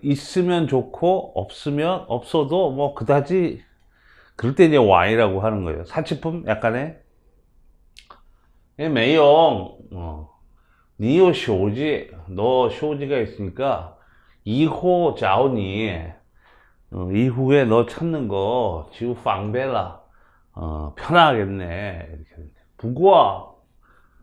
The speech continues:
그 비에꽝워, 바오电话줘. 바오도 보세요. <coughs> 보호자를 딱 써놨어요. 그쵸? 예, 소리예요.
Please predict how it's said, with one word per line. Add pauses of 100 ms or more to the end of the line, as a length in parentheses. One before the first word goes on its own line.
(640)
그
비에꽝워, (880)
바오电话줘.
바오도
보세요. (100)
<coughs>
보호자를
딱
써놨어요.
그쵸? (1300)
예, (180)
소리예요.